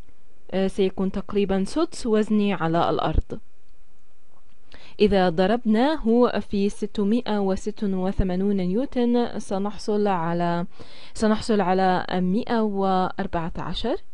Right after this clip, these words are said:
آه، سأستخدم الآلة لأتأكد من ذلك.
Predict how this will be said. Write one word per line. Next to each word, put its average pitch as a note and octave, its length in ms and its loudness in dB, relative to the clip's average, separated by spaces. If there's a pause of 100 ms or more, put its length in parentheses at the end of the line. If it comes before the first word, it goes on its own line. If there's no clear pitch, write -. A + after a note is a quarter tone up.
(560)
آه، G#3+ 120 2
سأستخدم F#3 560 -2
الآلة F3 500 -2 (540)
لأتأكد F#3+ 680 0
من F3 200 0
ذلك. E3 520 -2